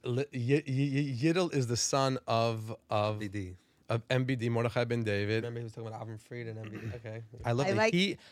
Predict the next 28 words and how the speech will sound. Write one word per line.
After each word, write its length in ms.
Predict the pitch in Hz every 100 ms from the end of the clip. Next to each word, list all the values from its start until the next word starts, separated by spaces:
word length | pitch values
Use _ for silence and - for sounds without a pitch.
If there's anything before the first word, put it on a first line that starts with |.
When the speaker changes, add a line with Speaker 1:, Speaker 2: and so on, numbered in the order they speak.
| -
Speaker 1:
he's 480 | 120 - 170 226 175
now 180 | 135 113
explaining 480 | 110 - 123 120
to 160 | 117 -
you. 60 | 107
This 160 | 123
is 100 | 135
me 120 | 127
on 80 | 127
the 60 | 120
podcast 440 | - 107 104 107
every 220 | 117 104 101
time. 180 | -
Every 140 | 101 104
time 120 | 135
we 40 |
throw 100 | 123
a 40 | 117
Jewish 320 | 104 113 -
word 180 | 110 107
out, 100 | 113
I 60 | 110
gotta 140 | 101
tell 180 | - 101
her 80 | 98
what 100 | 98
it 60 |
means. 300 | 101 92 92